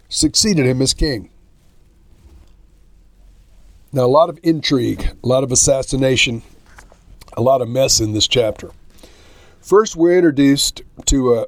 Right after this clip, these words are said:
king known as Azariah. Azariah, the son of Amaziah, began to reign in Judah, and he reigned for fifty-two years. Now, this Azariah is also known as Uzziah. It gets a little confusing.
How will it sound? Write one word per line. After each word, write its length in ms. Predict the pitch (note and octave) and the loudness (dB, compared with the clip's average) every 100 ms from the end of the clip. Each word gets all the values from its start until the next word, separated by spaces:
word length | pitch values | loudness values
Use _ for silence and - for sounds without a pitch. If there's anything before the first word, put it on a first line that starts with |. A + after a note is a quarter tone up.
| - | -4
king 380 | E3+ D#3+ C#3+ - - | -2 -2 -4 -12 -4
known 300 | C3 B2+ A#2+ | 0 2 0
as 160 | G#2 - - | -6 -6 0
Azariah. 800 | D3+ D3 C#3+ C3 B2+ A2+ F2+ - - _ _ _ _ _ _ _ - | 2 2 -2 0 2 0 -4 -10 -20 _ _ _ _ _ _ _ 0
Azariah, 720 | C3+ E3+ F3 E3+ C#3+ C3 C3 | 2 2 0 2 4 6 4
the 120 | A#2 | 2
son 260 | A2 C#3 C3+ | -2 0 0
of 120 | A#2+ - | -2 -2
Amaziah, 720 | C#3+ C#3+ A#2+ A2 G#2 G2+ A#2 | 0 0 -2 0 0 0 -2
began 440 | - A#2+ A2+ B2 A2+ | -4 -4 -2 0 0
to 120 | A#2 | 0
reign 380 | A#2 A#2+ A#2+ A#2+ | 0 2 0 -2
in 300 | - A2+ G2+ | -4 -4 -2
Judah, 340 | A#2+ C#3+ A2 | 0 2 0
and 80 | G2+ | -4
he 80 | A2+ | -2
reigned 260 | B2+ C3+ | 0 0
for 120 | - A2 | -4 -4
fifty-two 500 | C#3+ C3 A#2+ - B2 | -4 -4 -8 -6 -4
years. 480 | A2+ G#2+ F#2 - - - - - - | -2 -2 -4 -10 -18 -20 -20 -20 -4
Now, 140 | B2+ C3 | 0 2
this 280 | E3 E3+ - _ - | 2 0 -4 _ 0
Azariah 840 | E3+ F3 C3+ C3+ B2 A2+ A2 C3+ B2 _ _ | 2 2 -2 -4 2 2 2 -4 -10 _ _
is 160 | A#2 A2+ | -4 2
also 440 | D#3+ G#3 - C3 | 2 0 -4 -6
known 420 | A#2+ A#2 A#2 B2 - | -2 0 0 -2 -4
as 360 | - A#2 A#2 - - G3 | -2 0 0 -2 -4 0
Uzziah. 600 | G3+ D#3+ F3 D3+ G2+ - _ _ _ | 2 2 2 2 0 -8 _ _ _
It 100 | A2+ | -8
gets 220 | A#2 D3 | -4 -4
a 40 | C3 | -2
little 160 | C3+ | -2
confusing. 680 | B2+ A#2+ - D#3 C#3 F#2 - | -2 -4 -2 0 0 -2 -18